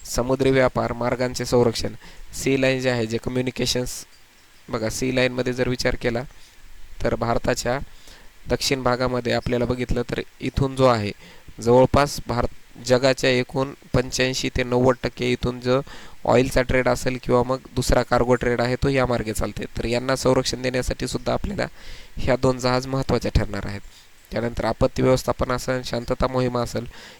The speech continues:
किंवा इंटरनॅशनल कॉपरेशन असेल, आंतरराष्ट्रीय सहकार्य, यासाठी सुद्धा आपल्यासाठी ह्या दोन जहाज जे आहेत ते महत्त्वाचा मोलाचा दगड ठरतील. भारताला मिळालेले ब्ल्यू वॉटर नेव्ही सामर्थ्य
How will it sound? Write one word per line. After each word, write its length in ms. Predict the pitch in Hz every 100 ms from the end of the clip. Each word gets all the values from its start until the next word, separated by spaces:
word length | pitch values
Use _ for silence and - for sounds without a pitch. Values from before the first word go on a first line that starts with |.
| -
किंवा 200 | - 123 123
इंटरनॅशनल 640 | 127 - 131 127 131 127 -
कॉपरेशन 460 | 123 - 117 -
असेल, 220 | 107 113
आंतरराष्ट्रीय 580 | 113 120 - 120 - 123
सहकार्य, 500 | 110 110 - 104 107
यासाठी 360 | 117 113 123 123
सुद्धा 320 | 127 - 123 131 - - - -
आपल्यासाठी 520 | - 127 127 123 127
ह्या 160 | 127
दोन 220 | 123 123 120
जहाज 220 | 123 117
जे 120 | 117
आहेत 120 | 107 -
ते 60 | 117
महत्त्वाचा 560 | 127 - 123 - 131 151 - - - - -
मोलाचा 320 | 127 131 127
दगड 240 | 113 107 104 -
ठरतील. 280 | 101 113 - - - - -
भारताला 480 | 104 110 - 131 127
मिळालेले 480 | 123 127 123 120 123
ब्ल्यू 260 | 120 123 127
वॉटर 280 | 120 123 120
नेव्ही 300 | 120 120 113 - -
सामर्थ्य 520 | 120 123 117 -